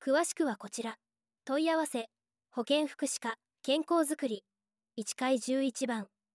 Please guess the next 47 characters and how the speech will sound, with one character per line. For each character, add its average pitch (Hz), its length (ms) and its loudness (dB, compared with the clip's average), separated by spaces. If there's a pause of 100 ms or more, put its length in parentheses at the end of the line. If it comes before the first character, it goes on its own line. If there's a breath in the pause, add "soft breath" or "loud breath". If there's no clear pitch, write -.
(180)
電 269 220 4
話 330 120 4
番 330 200 4
号 233 200 2
零 233 200 2
六 277 220 2
の 202 120 0
六 208 280 -8
九 254 220 2
一 240 240 0
五 269 100 0
の 220 200 0
九 277 220 0
八 262 240 -4
八 226 240 -8
二。 214 160 -6 (580)
う 220 100 -2
つ 294 180 -4
病 330 180 2
の 320 120 2
家 277 140 -4
族 311 220 0
教 330 200 2
室、 - 320 -10 (280)
無 208 120 -4
料。 226 240 -2 (500)
家 330 160 2
族 370 220 4
の 247 120 2
方 220 240 -6
が、 202 200 -4 (520)
う 226 80 0
つ 294 180 -2
病 330 180 4
に 320 100 0
つ 349 140 0
い 330 80 2
て 294 100 2
の 220 120 0
正 247 300 -2
し 339 120 2
い 302 60 -2
知 285 120 -4
識 - 260 0
を 196 60 0
学 190 260 -4
び、 202 160 -8